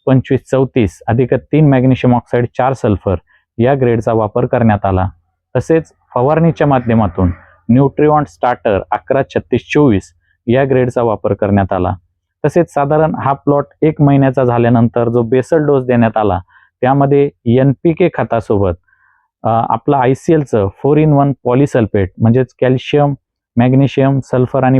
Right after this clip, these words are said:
पोटॅश असलेलं पॉलिसल्फेट साधारणपणे एकरी शंभर किलो एनपीके खतासोबत एकत्र करून बेसल डोसच्या माध्यमातून देण्यात आलं. तसेच त्यानंतर ड्रिपच्या माध्यमातून पुन्हा एकदा बनाना वन पाच पंचवीस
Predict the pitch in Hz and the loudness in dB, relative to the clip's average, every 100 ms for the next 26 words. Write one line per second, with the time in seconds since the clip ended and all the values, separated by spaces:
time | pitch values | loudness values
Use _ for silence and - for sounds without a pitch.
0 | - 127 123 135 127 - 120 127 120 120 | 0 -4 -2 -2 -2 -2 0 0 -2 0
1 | 143 - 110 98 98 - _ _ _ 120 | 0 0 -2 0 -4 -4 _ _ _ -4
2 | 120 139 143 135 139 131 131 120 143 107 | 0 0 0 0 0 0 -2 0 0 0
3 | 98 _ _ - 143 143 151 170 139 107 | -4 _ _ -4 0 2 4 2 0 0
4 | 95 - _ _ 120 123 127 147 147 139 | 0 -4 _ _ 0 0 0 -2 -2 -2
5 | 127 127 - 120 123 120 - 120 127 117 | -4 -4 -2 -2 -2 -4 -2 -2 -2 0
6 | 127 120 120 - 120 120 110 123 120 113 | 2 2 0 0 0 0 -2 0 0 2
7 | 110 110 107 113 110 127 147 107 92 92 | 0 0 0 2 2 2 0 0 -2 -4
8 | _ _ _ _ 135 165 156 - - 160 | _ _ _ _ -2 0 -2 -4 -2 0
9 | 160 127 104 92 - _ _ 120 117 151 | 2 0 0 -4 -6 _ _ -2 0 0
10 | - 147 139 127 120 113 113 131 127 - | 0 0 0 0 0 0 0 0 0 2
11 | 147 156 117 95 92 92 - - _ 117 | 2 2 0 -2 -2 -2 -4 -18 _ -2
12 | 127 139 147 147 135 135 101 104 _ _ | 0 0 0 2 2 0 -2 -6 _ _
13 | 123 143 _ - 127 120 127 | -2 -2 _ -2 0 0 -4